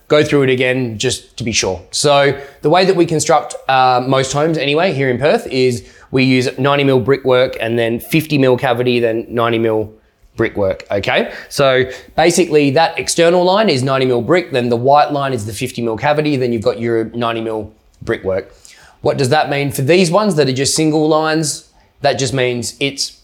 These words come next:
ninety mil brickwork, no cavity. Pretty straightforward, right? So it's only your external ones where you're really gonna see, uh, the cavity. So with the way that this is built as an example, so you've got cavity wall running through into the garage. Now,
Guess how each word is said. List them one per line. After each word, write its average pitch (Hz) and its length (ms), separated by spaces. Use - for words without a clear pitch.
ninety 113 260
mil 110 200
brickwork, 117 580
no 117 140
cavity. 185 400
Pretty 110 180
straightforward, 113 640
right? 156 400
So 151 200
it's 147 180
only 175 260
your 151 100
external 135 440
ones 127 260
where 120 120
you're 117 160
really 120 280
gonna 113 220
see, 113 440
uh, 113 560
the - 140
cavity. 175 500
So 151 520
with 180 280
the 190 80
way 170 180
that 139 160
this 156 200
is 147 100
built 135 320
as 135 160
an 131 80
example, 143 500
so 160 120
you've 123 160
got 123 220
cavity 147 340
wall 135 340
running 127 280
through 123 460
into 117 260
the 104 80
garage. 156 540
Now, 131 320